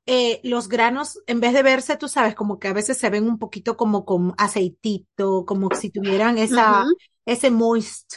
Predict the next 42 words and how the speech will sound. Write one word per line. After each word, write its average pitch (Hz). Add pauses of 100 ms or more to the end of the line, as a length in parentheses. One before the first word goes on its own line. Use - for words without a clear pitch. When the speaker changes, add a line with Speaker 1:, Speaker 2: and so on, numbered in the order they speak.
(240)
Speaker 1:
ahí. 208
Este 226
no 269
Speaker 2:
Ujú. -
Speaker 1:
tenía 233
eso, 185
estaba 180
todo 202
seco, 185
un 214
marrón 202
así 226
pálido, 185 (200)
sin 190
gracia, 196
como 190
si 185
fuera 202
un, 226 (140)
un 226
palo 226
así 220
de 214
esos 233
que 185
ya 196
están 214
tirados 202
en 214
el, 175
en 185
el 175
puente, 190
pues 175
ahí, 156
no 175
sé, -
imagínate, 208
Speaker 2:
Ujú. 254
Speaker 1:
horrible, 226
horrible, 247
horrible, 226